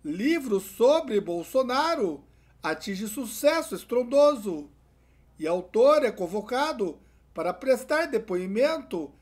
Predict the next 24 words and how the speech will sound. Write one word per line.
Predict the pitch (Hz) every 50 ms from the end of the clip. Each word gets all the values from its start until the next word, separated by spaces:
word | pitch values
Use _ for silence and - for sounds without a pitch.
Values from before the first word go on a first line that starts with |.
| _ _ _
à | - 160 156
Polícia | - - - 262 262 262 254 277 330 349 - - - 196
Federal. | 175 - 170 170 185 233 247 254 269 269 262 226 190 156 147 - _ _ _ _ _ _ _ _ _ _ _ _ _ _ _ _ _ _ _ _ _ _ _
Confira | - - 175 180 175 165 - - 160 156 160 170
essa | 165 - 214 214
história. | 220 214 - - 247 247 254 269 240 214 175 - - - - _ _ _ _ _ _ _ _ _
Na | - 269 320 320
última | 320 330 370 392 381 - 254 214 202 190
segunda-feira, | 190 - 190 165 170 185 190 233 226 226 - 277 285 302 302 262 233 190 160 143 - - _ _ _ _ _ _ _ _ -
o | 156
autor | 175 196 190 - 247 247 285 302 294
dos | 247 214 175
livros | 185 196 208 247 302 311 262 226 196 180 156 - - _ _ _ _ _ _
sobre | _ - - 185 180 185 220
a | 247
história | 240 214 - - - 269 302 320 294 233
de | 180 165
Bolsonaro | 180 160 170 165 - - 240 233 226 240 262 285 302 302 269 226 180
como | - - 175 165 175 185 185
presidente | 185 196 202 190 233 247 220 277 302 302 294 247
da | 180 170
República, | 165 175 202 196 - 285 302 311 285 233 220 185 190 165 156 156 - - _ _ _ _ _ _ _ _ _ _ _ -
Emílio | 170 165 165 185 233 311 320 285 202 196
Keber | - 214 226 269 302 277 233 196 160 147 139